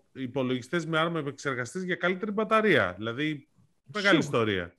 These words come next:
Speaker 2: Ακριβώς. Ίσως έχουμε μία άλλη έκδοση, τι να πω. Α, ή οι γραφικές αλλαγές που πήγαιναν να γίνουν στα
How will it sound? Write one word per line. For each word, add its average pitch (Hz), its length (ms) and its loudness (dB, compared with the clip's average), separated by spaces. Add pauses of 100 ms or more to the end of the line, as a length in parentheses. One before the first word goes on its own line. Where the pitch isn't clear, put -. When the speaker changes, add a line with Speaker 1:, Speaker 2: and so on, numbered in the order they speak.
(100)
Speaker 2:
Ακριβώς. 143 800 -2
Ίσως 170 440 0
έχουμε 180 220 4
μία 151 320 4
άλλη 113 340 6
έκδοση, 123 460 0
τι 160 120 -4
να 113 160 0
πω. 131 380 0 (500)
Α, 175 120 8
ή 196 280 6
οι 156 60 2
γραφικές 143 560 2
αλλαγές 151 580 2
που 123 380 0
πήγαιναν 147 400 2
να 113 80 -2
γίνουν 120 560 0
στα 110 220 -2